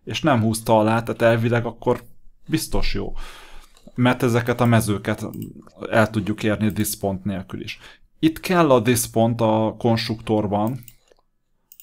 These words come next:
mert itt ez a username, ez, ö, eltakarja ezt a username-et. Ezért kell a this pont. Tehát innen gondolom, hogy a this pont megfelelő is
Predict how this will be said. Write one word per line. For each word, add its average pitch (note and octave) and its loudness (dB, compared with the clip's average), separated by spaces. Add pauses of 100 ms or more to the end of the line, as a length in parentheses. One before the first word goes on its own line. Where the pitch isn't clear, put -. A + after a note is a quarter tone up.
mert B2 2
itt B2 -4
ez C3 2
a B2+ 4
username, B2 2
ez, A#2+ -2
ö, A#2+ 2 (200)
eltakarja A2+ 2
ezt A2 -2
a G2+ -2
username-et. F#2 -8 (220)
Ezért G2+ -6
kell G#2 -2
a G#2 0
this G2 -6
pont. G2 -8
Tehát A#2 -6
innen C3+ 2
gondolom, C3 2
hogy C3 0
a C3 4
this D3 0
pont A2+ 2
megfelelő A2 0
is - -4